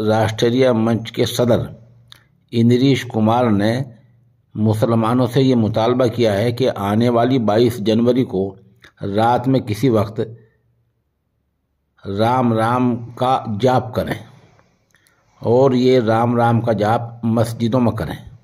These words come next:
وجہ بتائی گئی کہ اس دن ایودھیا کے رام مندر، مندر کا افتتاح ہوگا، تو اسی دن شبھ مہورت ہے، سب رام رام کا جاپ کریں گے،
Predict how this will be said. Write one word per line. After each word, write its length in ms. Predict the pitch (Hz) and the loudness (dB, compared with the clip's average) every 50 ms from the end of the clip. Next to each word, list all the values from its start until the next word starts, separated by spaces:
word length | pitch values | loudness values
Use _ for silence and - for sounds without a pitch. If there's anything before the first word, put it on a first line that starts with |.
| _ _ _ _ _ _ _ _ _ _ - - _ _ _ _ _ _ - | _ _ _ _ _ _ _ _ _ _ -20 -20 _ _ _ _ _ _ -8
وجہ 340 | 95 107 117 123 131 135 | -2 -2 0 2 4 4
بتائی 300 | 135 135 131 131 127 135 | 4 2 2 2 2 2
گئی 100 | 147 147 | 2 2
کہ 100 | 120 143 | 0 0
اس 280 | 131 120 117 104 104 104 | -2 0 -2 -2 -2 0
دن 100 | 135 131 - | 0 0 0
ایودھیا 420 | - 117 113 110 107 104 113 120 117 | 0 0 0 0 0 2 2 2 2
کے 160 | 120 135 123 | 2 2 2
رام 240 | 117 117 117 117 113 | 2 2 2 0 0
مندر، 320 | 113 104 107 110 110 95 80 - | -2 -2 -4 -4 -4 -6 -6 -4
مندر 400 | 107 107 107 113 110 117 113 110 | -2 0 0 0 0 -2 0 0
کا 60 | 120 | 0
افتتاح 340 | 104 113 110 101 104 120 117 | 0 0 -2 -2 0 0 2
ہوگا، 360 | 107 120 123 - - - - - - _ _ _ _ _ _ _ _ _ _ _ _ _ _ _ _ | 2 2 2 0 -2 -6 -8 -14 -20 _ _ _ _ _ _ _ _ _ _ _ _ _ _ _ _
تو 260 | - 113 110 113 117 | -6 -6 -4 -4 -6
اسی 200 | 104 - 123 127 | -6 -4 -4 -2
دن 160 | 120 135 131 | 0 0 0
شبھ 200 | 113 - - 120 | 0 0 0 0
مہورت 440 | 120 120 104 92 101 107 120 113 - | 2 2 2 2 2 2 2 2 0
ہے، 260 | 127 143 143 - - - - _ _ _ _ _ _ _ - - - - | 0 -2 -2 -6 -10 -18 -20 _ _ _ _ _ _ _ -18 -10 -4 -2
سب 200 | 131 127 113 107 | -2 0 0 0
رام 300 | 101 110 117 120 120 123 | 0 0 0 0 0 0
رام 300 | 127 131 131 127 127 110 | 0 0 0 -2 -2 -2
کا 140 | - 127 | -2 -2
جاپ 380 | 120 98 98 104 110 110 110 110 | 0 0 0 0 0 0 -2 -2
کریں 220 | 120 117 123 127 | -2 -2 -2 -2
گے، 140 | 127 127 - | -4 -6 -8